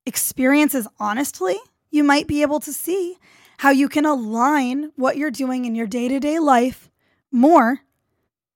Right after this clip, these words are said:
with the vibration of what you want to bring about or manifest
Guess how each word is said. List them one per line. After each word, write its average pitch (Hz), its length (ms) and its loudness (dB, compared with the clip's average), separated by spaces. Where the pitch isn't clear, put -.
with 277 220 -6
the 277 80 -2
vibration 262 760 0
of 233 180 -4
what 233 240 -2
you 233 180 -6
want 240 260 -4
to 262 80 -6
bring 240 240 -2
about 208 440 -2
or 226 140 -2
manifest 220 720 -8